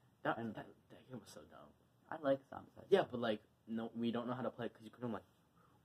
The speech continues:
Speaker 1: "We're gonna play five characters at a time." No, we should just do one character each.
Speaker 2: I don't know. I think we should set up a Zombicide game at some point
Speaker 1: Yeah,
Speaker 2: for
Speaker 1: but, like,
Speaker 2: next
Speaker 1: this
Speaker 2: year.
Speaker 1: time we only,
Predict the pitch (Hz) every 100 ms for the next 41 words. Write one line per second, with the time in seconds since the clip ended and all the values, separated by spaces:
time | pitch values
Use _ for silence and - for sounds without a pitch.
0 | - 120 104 90 - 92 120 - 131 123
1 | 123 127 123 110 87 80 - 117 101 98
2 | 107 - 104 104 104 104 98 90 - -
3 | 120 107 85 - - - 220 - 147 -
4 | - 139 127 113 107 107 101 - 107 92
5 | 95 90 - - - 90 - 92 - 95
6 | 131 113 113 113 110 98 139 117 120